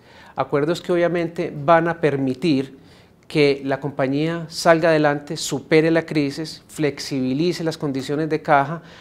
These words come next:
normalice la situación de cesación de pagos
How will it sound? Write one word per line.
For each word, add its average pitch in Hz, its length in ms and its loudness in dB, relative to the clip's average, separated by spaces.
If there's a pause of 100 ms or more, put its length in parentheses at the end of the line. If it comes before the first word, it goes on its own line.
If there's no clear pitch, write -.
normalice 156 1120 2 (300)
la 135 160 -2
situación 139 920 -2
de 156 260 0
cesación 139 480 -4
de 160 120 0
pagos 160 480 4